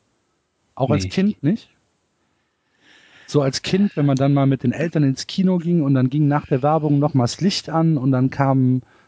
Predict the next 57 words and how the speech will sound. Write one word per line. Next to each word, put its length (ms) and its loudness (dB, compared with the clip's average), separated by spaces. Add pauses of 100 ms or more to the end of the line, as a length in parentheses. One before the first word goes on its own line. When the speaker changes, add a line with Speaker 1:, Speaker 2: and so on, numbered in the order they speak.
Speaker 1:
der 120 -6
Eisverkäufer 500 0
Speaker 2:
Der 100 2
Eismann. 180 2
Speaker 1:
rum 280 0
und 200 0
so. 320 0 (520)
Speaker 2:
Dann 100 -6
kam 180 0
erst 200 -2
die 100 -2
Eiswerbung 640 0
und 140 -2
dann 140 2
ging 140 0
das 180 -4
Licht 220 -2
an. 80 2
Speaker 1:
Genau, 260 0
richtig. 440 -4
Da 100 -2
Speaker 2:
Ja. 80 -6
Speaker 1:
kam 200 0
dann 340 0 (380)
Like 180 0
Ice 300 0
in 100 2
the 60 -4
Sunshine 760 0
und, 440 -4
äh, 340 0
dann 180 0
ging's 300 -2
Licht 280 -6
an. 220 -12 (680)
Speaker 2:
Ja, 60 -8
bei 100 -4
uns 140 -4
um 80 -2
die 100 0
Ecke 240 -2
war 300 2
lustigerweise 640 2
tatsächlich 440 0
früher 200 2
ein 80 0
Kino. 300 0
Das 200 -4
war 180 0
eigentlich 300 -6
relativ 320 -4
praktisch. 520 -6
Da 120 -6
waren 160 0
wir 80 -4
halt 140 -4
ständig. 460 -4